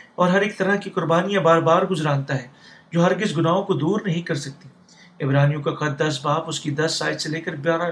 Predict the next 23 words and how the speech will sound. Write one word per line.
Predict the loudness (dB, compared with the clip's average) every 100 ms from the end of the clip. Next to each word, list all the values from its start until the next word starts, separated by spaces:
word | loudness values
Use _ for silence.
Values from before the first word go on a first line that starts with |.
| -6
بارہ | -6 -4
آیت | -4 -6
تک۔ | -10 -18 _ _ _ _ -20 -20 -20 _ 0
وہ | 0
خدا | 2 2 2
کے | 0
دائیں، | 0 4 4 0 -6 _ _ _ _ -6
دائیں | 2 4 4
ہاتھ | 4 4 4 0
پر | 2
بیٹھا | 2 2 -2
تھا | -4 -10 _ _ _ _ -6
کیونکہ | -4 4
اس | 4 6
کا | 2
خلاصی | 0 4 4 4 0
کا | -4
کلام، | -2 4 6 6 2 -12 -20 -20 _ _ _ 2
کام | 6 6 4
مکمل | 2 2 2
ہو | 2 0
گیا | 0
تھا | -4